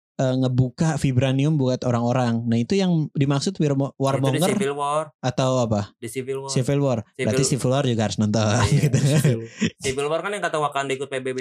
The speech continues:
Speaker 2: itu kan.
Speaker 1: Iya, kan
Speaker 2: P-,
Speaker 1: ada
Speaker 2: P-,
Speaker 1: omongan.
Speaker 2: P B B atau konferensi tingkat tinggi gitu, lupa gua.
Speaker 1: Ya, po-, konferensi negara itulah
Speaker 2: Nah,
Speaker 1: pokoknya.
Speaker 2: terus yang di bom sama bak gitu.
Speaker 1: Nah, ya itu kan, ada itu. Berarti emang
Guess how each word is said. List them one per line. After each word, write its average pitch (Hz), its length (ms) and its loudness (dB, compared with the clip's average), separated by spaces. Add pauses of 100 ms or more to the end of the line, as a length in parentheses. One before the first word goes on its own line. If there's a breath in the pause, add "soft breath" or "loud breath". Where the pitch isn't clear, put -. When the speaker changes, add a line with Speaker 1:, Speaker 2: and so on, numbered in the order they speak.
(120)
Speaker 2:
itu 175 120 -20
kan. 98 180 -18 (140)
Speaker 1:
Iya, 123 400 2
kan 127 120 0
Speaker 2:
P-, 175 80 0
Speaker 1:
ada 170 120 0
Speaker 2:
P-, 151 80 0
Speaker 1:
omongan. 165 200 0
Speaker 2:
P 117 120 2
B 113 40 -4
B 113 160 -12
atau 135 240 -4 (540)
konferensi 120 480 -8
tingkat 117 240 -10
tinggi 113 240 -20
gitu, 135 180 -20
lupa 95 240 -20
gua. 120 200 -20
Speaker 1:
Ya, 120 100 0
po-, 123 180 -2
konferensi 123 460 -2
negara 120 340 0
itulah 117 460 0
Speaker 2:
Nah, - 100 -14
Speaker 1:
pokoknya. 110 300 2
Speaker 2:
terus 110 100 -2
yang 107 140 -10
di 104 160 -16
bom 104 180 -10
sama 104 280 -8
bak 104 240 -6
gitu. 101 260 -20 (320)
Speaker 1:
Nah, 113 260 2
ya 113 200 2
itu 160 180 -2
kan, 107 400 0
ada 104 160 0
itu. 101 200 0
Berarti 107 340 0 (160)
emang 104 420 2